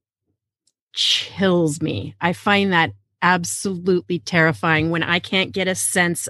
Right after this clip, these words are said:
of what is true in, in any given situation. There's something about not having full grip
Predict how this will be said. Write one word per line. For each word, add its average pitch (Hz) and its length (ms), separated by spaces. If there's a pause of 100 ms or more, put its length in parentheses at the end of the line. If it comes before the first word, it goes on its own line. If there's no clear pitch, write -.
of 156 360 (640)
what 185 280
is 175 440 (300)
true 196 540
in, 196 220 (320)
in 277 140
any 349 260
given 196 300
situation. 160 800 (560)
There's 269 280
something 349 480
about 277 260
not 240 260
having 247 560
full 233 440 (1000)
grip 214 460